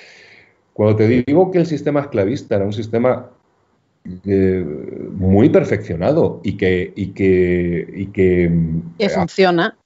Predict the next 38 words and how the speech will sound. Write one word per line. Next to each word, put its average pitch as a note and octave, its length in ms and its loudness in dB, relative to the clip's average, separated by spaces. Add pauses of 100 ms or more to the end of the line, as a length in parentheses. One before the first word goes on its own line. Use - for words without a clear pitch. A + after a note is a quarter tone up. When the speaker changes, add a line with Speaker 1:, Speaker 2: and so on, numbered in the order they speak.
Speaker 1:
que B2 140 2
funcionaba A#2+ 520 2
y F3 80 6
afectaba C#3 1000 0
y A#2+ 80 -4
modificaba A2 840 -2
todas D3 240 -2
las C#3+ 100 -4
relaciones B2+ 400 -4
económicas, A2 680 0
sociales B2 500 0
y - 20 -2
Speaker 2:
Ujú. A2 120 -2
Speaker 1:
científicas F3+ 680 -4
de C#3+ 120 4
la F#2 180 4
época, F#2+ 460 -4 (440)
a F#2 80 -4
nosotros C3+ 320 2
siempre F#3 260 2
nos E3+ 180 2
han D#3 100 2
enseñado D#3 380 2
que C#3 100 0
el G#2+ 140 2
primer A#2+ 600 0
tren D#3 480 0 (640)
de G#2+ 120 -2
España D3 340 2
fue A#2+ 160 -2
el B2 40 0
Barcelona-Mataró. A#2+ 960 -2
Speaker 2:
Sí, F#3+ 540 -14
claro. F#3 380 -4 (280)
Speaker 1:
Bueno, G#2 260 -2
pues - 120 -8
Speaker 2:
Pero E3+ 300 4 (100)
Speaker 1:
on-, D3 160 -4